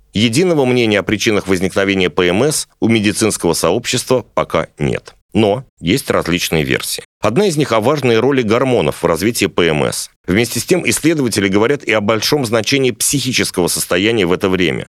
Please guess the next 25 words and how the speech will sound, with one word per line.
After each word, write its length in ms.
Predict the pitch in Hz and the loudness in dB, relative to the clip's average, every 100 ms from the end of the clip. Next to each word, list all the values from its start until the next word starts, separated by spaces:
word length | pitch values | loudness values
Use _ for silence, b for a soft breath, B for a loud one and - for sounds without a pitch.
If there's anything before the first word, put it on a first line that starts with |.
| - | -4
В 80 | 98 | 0
группе 300 | 135 131 139 | 0 0 0
риска 420 | 185 - 107 87 - | -2 0 -2 -2 -2
женщины, 460 | 123 185 - 120 | 0 0 0 -2
которые 340 | 113 120 131 139 | 0 0 0 -2
испытывают 460 | - 135 123 120 | -4 -2 0 0
сильный 320 | - 135 120 | 0 0 0
стресс 440 | 101 - 151 180 - | -2 0 0 0 -2
или 180 | - 123 | 0 2
имеют 240 | 131 127 | 2 0
в 60 | - | -2
семейном 500 | - 131 131 110 101 | -2 2 2 2 0
или 220 | 104 113 | 0 0
личном 420 | 110 117 104 95 | 2 0 0 -2
анамнезе 640 | - 95 135 160 117 92 87 | 0 0 0 0 0 0 -2
депрессивные 640 | 87 123 120 117 120 107 101 | -2 0 0 0 0 2 2
расстройства. 720 | 92 - - 73 65 - 53 _ 95 | 0 -2 -2 -2 -2 -6 -8 _ -2
Ещё 300 | 95 - 160 | 0 2 0
один 180 | 156 | 0
фактор 360 | 147 107 - 95 | 0 -2 0 -2
риска — 440 | 98 151 - 117 - - | 0 -2 0 -2 -2 -4
возраст 500 | 87 135 151 156 147 | 0 2 2 0 -2
старше 440 | - - 113 - | -4 -2 -2 -2
тридцати 520 | 131 110 110 107 - 120 | -2 -2 -2 -2 0 2
лет, 240 | 92 | 2